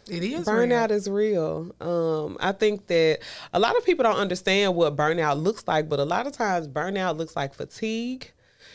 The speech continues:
Speaker 2: You are cranky, um, exhaustion, uh, all kinds of stuff.
Speaker 1: To me, when you just come in there mad every day.
Speaker 2: You, it's time for you to go.
Speaker 1: Stay at the house.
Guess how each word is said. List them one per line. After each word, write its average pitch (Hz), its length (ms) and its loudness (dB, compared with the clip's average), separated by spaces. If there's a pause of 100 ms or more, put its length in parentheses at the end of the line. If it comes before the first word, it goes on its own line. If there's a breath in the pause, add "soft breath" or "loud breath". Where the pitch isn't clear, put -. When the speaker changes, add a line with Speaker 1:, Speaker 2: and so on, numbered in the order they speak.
(220 loud breath)
Speaker 2:
You 226 260 -2
are 156 440 2
cranky, 247 720 -4 (720 soft breath)
um, 147 760 -2 (480)
exhaustion, 190 1080 0 (1160)
uh, 160 480 0
all 427 260 0
kinds 330 320 -4
of 196 80 -4
stuff. 135 440 -2
Speaker 1:
To - 100 -6
me, 226 180 2
when 202 140 2
you 220 100 0
just 180 220 -4
come 165 240 -8
in 156 140 -4
there 151 180 -6
mad 147 380 -4
every 147 260 -6
day. 156 360 -8 (640)
Speaker 2:
You, 254 220 -2
it's 285 180 0
time 254 200 2
for 233 60 -4
you 214 80 0
to 185 80 -2
go. 165 340 -2 (420)
Speaker 1:
Stay 202 280 -10
at 156 40 -8
the 139 80 -8
house. 143 220 -12